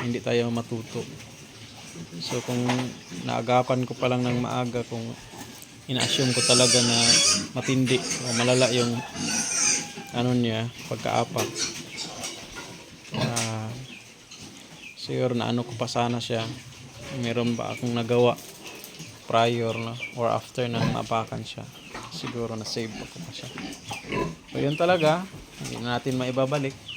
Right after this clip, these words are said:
Kasi kahit ginawa ko na yung ano, ah, sinaparate ko siya, siparate ko siya dyan para hindi maapak-apakan ng kanyang mga kapatid kasi mga medyo malalaki na, ang kukulit din. Yun ang nangyari, ah,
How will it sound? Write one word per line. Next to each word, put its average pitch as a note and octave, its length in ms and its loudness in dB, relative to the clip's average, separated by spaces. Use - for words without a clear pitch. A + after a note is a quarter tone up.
Kasi C3+ 160 -4
kahit B2 240 -2
ginawa B2+ 400 2
ko C3 80 -2
na B2+ 160 0
yung B2+ 400 -2
ano, C3+ 480 4
ah, A#2 400 -2
sinaparate C3 640 0
ko D3 80 -2
siya, D#3 240 -2
siparate C#3+ 400 2
ko D3 80 2
siya D3+ 160 4
dyan D3 320 6
para C3 160 4
hindi C3 160 6
maapak-apakan B2+ 800 0
ng B2+ 80 -2
kanyang B2+ 240 0
mga B2+ 160 -4
kapatid C3+ 320 -6
kasi - 160 -8
mga A#2+ 320 -6
medyo A#2+ 160 -6
malalaki B2 480 -4
na, A#2+ 160 -6
ang C#3 240 -10
kukulit B2+ 400 -6
din. A#2 160 -6
Yun E3 160 4
ang D#3 320 4
nangyari, C3+ 400 4
ah, A#2+ 400 -4